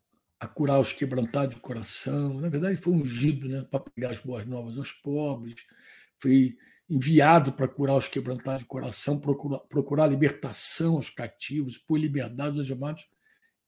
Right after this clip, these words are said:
e apregoar o ano aceitável do Senhor, o dia da vingança do nosso Deus. E diz que é a consolar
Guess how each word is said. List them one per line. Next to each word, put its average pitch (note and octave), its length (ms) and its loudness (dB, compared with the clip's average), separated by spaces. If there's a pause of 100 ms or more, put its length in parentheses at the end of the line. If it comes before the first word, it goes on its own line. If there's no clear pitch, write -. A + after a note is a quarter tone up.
e G#3+ 140 10
apregoar E3 500 6
o E3 60 8
ano D#3+ 100 6
aceitável C#3 440 -2
do - 60 -10
Senhor, C#3+ 200 0
o C#3+ 60 2
dia D3 120 -4
da C3+ 80 -4
vingança B2+ 560 -4
do B2+ 80 -16
nosso B2+ 240 -12
Deus. C#3+ 160 -10
E D#3+ 120 -2
diz G#3 180 2
que - 120 -2
é A3 40 4
a G3 40 4
consolar G#3+ 800 2